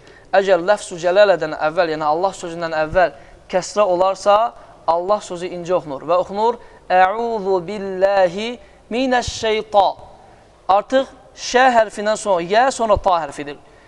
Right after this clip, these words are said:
Və bəziləri oxuyur minəşşeytə, şeytanirracim. Amma əsli nədir? Şeytanirracim. Sonra keçirik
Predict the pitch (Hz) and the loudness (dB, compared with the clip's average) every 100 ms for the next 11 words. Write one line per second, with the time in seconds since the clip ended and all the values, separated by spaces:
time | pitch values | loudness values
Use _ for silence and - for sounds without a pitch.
0 | - 190 262 247 254 233 254 262 247 226 | 0 0 2 0 -2 -2 -4 -2 -2 -2
1 | - 226 220 - 208 147 - - _ _ | -2 -6 -6 0 2 2 -4 -20 _ _
2 | - 202 196 208 202 165 147 143 147 - | -4 -2 0 0 0 -2 -8 -12 -14 -18
3 | _ _ _ _ _ - 175 196 - 233 | _ _ _ _ _ -8 -2 -2 -2 -4
4 | 214 214 247 - - - 208 208 202 - | -2 -2 -6 -10 -20 -10 -2 0 0 -2
5 | 196 226 240 214 208 170 170 156 156 - | 2 2 0 -2 -6 -2 -4 -4 -10 -12
6 | - - - - - - - - - - | -20 -20 -20 -20 -20 -20 -20 -20 -8 0
7 | 247 269 262 226 - 254 254 262 | 2 2 0 -2 0 4 2 0